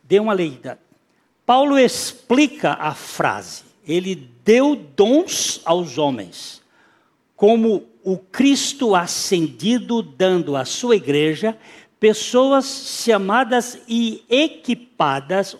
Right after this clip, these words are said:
ou dotadas para os ministérios de apóstolo, profeta, evangelista, pastor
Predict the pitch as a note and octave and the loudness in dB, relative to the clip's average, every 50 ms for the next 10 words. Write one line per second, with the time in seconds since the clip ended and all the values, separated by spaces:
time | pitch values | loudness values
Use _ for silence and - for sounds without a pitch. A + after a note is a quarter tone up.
0 | _ - A#3+ D4 E4 E4 D4 G3 E3 F3+ E3 D#3 - - D3+ B2+ B2 C3 C3 D3+ | _ 4 4 6 6 4 2 0 0 -2 -2 -2 -4 -4 -4 -4 -2 -4 -4 -6
1 | E3 F3 - - - _ - - - _ _ _ _ _ - F3 F3+ F#3 F#3+ G3+ | -6 -6 -8 -12 -18 _ -20 -20 -20 _ _ _ _ _ 0 2 2 2 2 0
2 | G3+ - G3+ G3 F#3 B2+ B2+ D#3 E3+ A3+ A3 G#3+ G3+ - - - - - D#3+ D3 | -2 0 0 -2 -2 -2 -4 -6 -4 -2 0 0 0 -2 -4 -6 -2 0 0 2
3 | C#3+ B2 A2+ G#2+ G#2 G2+ - - - - B2 C3 D#3+ F3 G3 G#3 - - - C#3+ | 2 0 -4 -8 -12 -12 -12 -16 -18 -16 -8 -4 -2 -2 -2 -2 -4 -2 -2 0
4 | C3+ C#3+ C#3+ - - - - G3+ G#3+ G#3+ - _ _ _ _ _ _ _ _ _ | 0 -2 -4 -10 -16 -10 -6 -6 -6 -6 -8 _ _ _ _ _ _ _ _ _
5 | - A#3+ A#3 - - - D#3+ D3+ D#3 D3 - - - G3+ A3+ G#3+ - _ _ _ | 0 0 0 0 -2 -2 0 0 0 0 -2 -4 -4 -4 -4 -6 -12 _ _ _
6 | _ _ _ _ _ _ - G#3 A#3+ A3+ A#3 A#3 G#3+ F3 G3+ F3+ D3 C#3 D3 D3 | _ _ _ _ _ _ 0 0 2 2 2 0 0 0 0 -2 -2 -4 -6 -8
7 | C#3+ - - - F3 E3+ F3 E3+ - _ _ _ _ _ _ _ - G#3 G3 - | -8 -10 -8 -4 -4 -4 -4 -6 -12 _ _ _ _ _ _ _ -4 -2 -2 -4
8 | - - - - D3+ C#3 D3 D3+ C#3+ - | -8 -10 -4 -2 -2 0 -2 -4 -6 -12